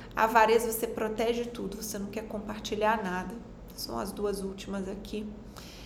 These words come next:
Do outro lado da gula tá a caridade, então eu consegui estender as minhas mãos com aquilo que eu tenho, entregando ao outro, favorecendo também o outro. E do outro lado da avareza tá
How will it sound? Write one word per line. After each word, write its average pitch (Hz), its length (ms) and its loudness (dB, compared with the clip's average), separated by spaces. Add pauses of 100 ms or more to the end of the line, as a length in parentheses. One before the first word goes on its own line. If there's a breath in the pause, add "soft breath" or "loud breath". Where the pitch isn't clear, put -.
(120 loud breath)
Do 220 140 8
outro 262 300 10
lado 202 400 8
da 208 180 6
gula 185 460 2
tá 185 180 0
a 202 60 2
caridade, 208 800 2
então 208 320 -4
eu 196 140 -4
consegui 202 440 -4
estender 208 560 -2
as 202 140 -2
minhas 196 360 -4
mãos 190 360 -2
com - 120 -6
aquilo 202 340 -4
que - 120 -6
eu 190 220 0
tenho, 190 320 -2 (480 loud breath)
entregando 208 840 2
ao 185 180 2
outro, 190 480 0 (180)
favorecendo 202 840 0
também 190 400 -2
o 185 140 -2
outro. 202 440 -4 (800 loud breath)
E 233 200 0
do 226 120 2
outro 214 320 6
lado 202 300 4
da 196 200 2
avareza 196 760 0 (400)
tá 214 400 2